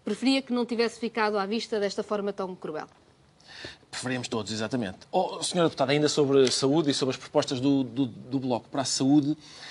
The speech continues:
Speaker 2: uma coisa que me surpreende sempre é que o Bloco apoia as medicinas alternativas. Não acha que era melhor esperar pelas doenças alternativas e depois então investir na, nas medicinas alternativas?
Speaker 1: Eu não sei de medicina e não quero saber.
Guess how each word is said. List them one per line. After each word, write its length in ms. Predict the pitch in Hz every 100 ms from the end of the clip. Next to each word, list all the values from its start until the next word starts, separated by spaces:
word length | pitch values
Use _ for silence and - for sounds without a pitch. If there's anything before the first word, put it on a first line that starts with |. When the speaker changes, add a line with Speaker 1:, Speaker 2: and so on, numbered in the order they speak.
| - -
Speaker 2:
uma 160 | 226
coisa 280 | 220 156 139
que 100 | -
me 80 | 160
surpreende 500 | 156 - 131 135 131
sempre 480 | - 165 165 170 -
é 140 | 175 175
que 160 | -
o 40 | 175
Bloco 400 | 170 185 185 190
apoia 560 | - 170 175 180 180 -
as 140 | 185 170
medicinas 460 | 185 - 190 165
alternativas. 960 | 175 175 185 190 185 175 143 127 - - - - - - -
Não 100 | 247
acha 180 | 269 254
que 120 | 254
era 100 | 208
melhor 160 | 185 185
esperar 460 | 180 - 185 180 160
pelas 400 | - 175 160 135
doenças 340 | 165 160 139
alternativas 840 | 131 135 131 123 151 147 135 120
e 60 | 123
depois 320 | - 135 127
então 340 | 123 123 127
investir 460 | 123 123 - 131 117
na, 140 | 117 117
nas 240 | 117 110 120
medicinas 320 | 113 120 113
alternativas? 680 | 110 117 110 117 110 104 - _ _ _ _ - - - - - _ _ _ -
Speaker 1:
Eu 140 | 311
não 140 | 320 311
sei 180 | 285 226
de 80 |
medicina 440 | 247 - 214 165 160 -
e 60 |
não 120 | 214 214
quero 180 | 208
saber. 320 | 208 202 165